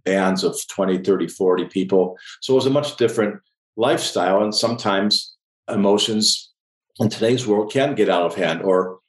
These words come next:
for example, emotions have something called persistence. Persistence is a good thing. That means that the emotion doesn't go away immediately.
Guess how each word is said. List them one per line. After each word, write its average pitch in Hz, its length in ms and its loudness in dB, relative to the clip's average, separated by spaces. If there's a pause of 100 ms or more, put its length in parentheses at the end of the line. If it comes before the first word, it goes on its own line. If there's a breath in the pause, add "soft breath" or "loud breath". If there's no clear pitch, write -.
(160)
for 117 160 2
example, 104 640 2 (420 soft breath)
emotions 110 420 0
have 110 120 2
something 107 260 -2
called 107 280 0
persistence. - 840 0 (160)
Persistence - 840 0 (340)
is 101 180 -2
a 92 240 2 (140)
good 175 160 4
thing. 82 460 -2 (640)
That 107 140 4
means 120 240 2
that - 80 -14
the 110 160 2
emotion 113 260 2
doesn't 101 300 0
go 104 100 4
away 107 340 4
immediately. 82 560 -4